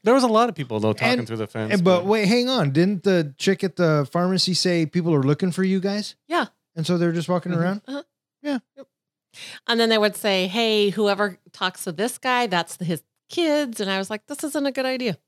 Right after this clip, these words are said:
Speaker 2: Yeah. Yeah.
Speaker 3: Yeah.
Speaker 2: Well, then don't forget that he, you know, screams, "Avenge me." And
Speaker 1: Mm.
Speaker 2: all the, all the guards must not understand.
Speaker 3: No.
Speaker 2: They must be thinking he's saying something else.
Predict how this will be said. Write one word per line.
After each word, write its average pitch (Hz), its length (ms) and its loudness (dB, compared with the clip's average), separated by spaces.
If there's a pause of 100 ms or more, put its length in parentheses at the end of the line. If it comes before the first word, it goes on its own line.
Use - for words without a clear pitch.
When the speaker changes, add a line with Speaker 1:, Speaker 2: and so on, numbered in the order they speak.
(500)
Speaker 2:
Yeah. 240 140 -6 (360)
Yeah. 214 80 -12
Speaker 3:
Yeah. 170 220 -8
Speaker 2:
Well, 165 180 2
then 156 360 2
don't 160 180 -2
forget 139 300 -2
that 120 140 -4
he, 107 360 -8
you 127 100 -10
know, 98 200 -10 (120)
screams, 113 400 -8
"Avenge 120 420 -6
me." 98 220 -18 (380)
And 117 280 -8
Speaker 1:
Mm. 127 180 -6
Speaker 2:
all 135 140 0
the, 127 240 2 (100)
all 127 180 -2
the 113 180 -6
guards 120 340 -4
must 117 240 -8
not 113 200 -8
understand. 107 800 -8
Speaker 3:
No. - 60 -20 (520)
Speaker 2:
They 113 80 -10
must 110 320 -8 (180)
be 107 100 -10
thinking 95 320 -14
he's 90 140 -12
saying 90 180 -12
something 73 320 -18
else. - 260 -20